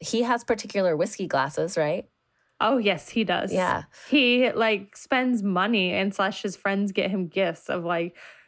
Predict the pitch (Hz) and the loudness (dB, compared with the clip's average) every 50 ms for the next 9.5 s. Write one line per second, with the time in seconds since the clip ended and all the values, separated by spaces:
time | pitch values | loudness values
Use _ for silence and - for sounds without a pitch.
0 | _ _ - 202 208 208 - - - 175 - 175 170 170 180 - - 190 180 175 | _ _ -4 -2 -2 -2 -4 -6 -8 -4 -2 0 0 -2 -2 -2 -2 -2 -2 -2
1 | 160 - 190 185 180 180 175 175 175 170 170 165 170 175 180 - 190 180 180 - | -2 -2 -2 -2 -2 -2 -2 -4 -4 -4 -4 0 2 2 2 2 0 -2 -2 -2
2 | 208 185 175 185 202 - 220 208 202 214 214 214 208 214 - - 262 - 262 262 | -2 0 0 0 0 0 0 2 2 2 4 4 4 4 4 4 4 4 4 6
3 | 247 262 - 214 208 208 214 - 143 143 - 208 202 208 - - 175 165 165 - | 6 4 4 4 4 4 4 4 2 2 2 2 2 2 2 0 -2 -2 -2 -6
4 | - 208 - _ - _ _ _ _ _ - - _ _ _ _ - 220 240 233 | -8 -12 -16 _ -20 _ _ _ _ _ -20 -20 _ _ _ _ -2 -2 -2 -2
5 | - - - - - 185 170 165 - - 226 254 277 277 285 285 320 311 311 311 | -4 -10 -12 -8 -4 -2 -2 0 0 0 0 2 2 0 0 0 0 0 0 -2
6 | - - - - 240 226 226 233 285 294 262 247 240 233 226 - _ _ _ _ | -2 -4 -6 -2 -2 0 0 2 2 2 2 2 2 0 -2 -6 _ _ _ _
7 | _ _ _ _ - 208 202 208 202 196 190 185 185 - - 196 180 175 175 180 | _ _ _ _ -2 0 2 2 2 2 0 0 -2 -2 -2 -2 0 0 0 -2
8 | 175 - 180 175 175 170 - - - 214 226 240 220 202 196 190 190 185 180 175 | -2 -2 -2 -2 -2 -4 -6 -4 -2 0 2 2 4 4 4 2 2 2 2 2
9 | 165 170 175 - _ - - - - - | 0 -2 -4 -8 _ -2 0 0 0 0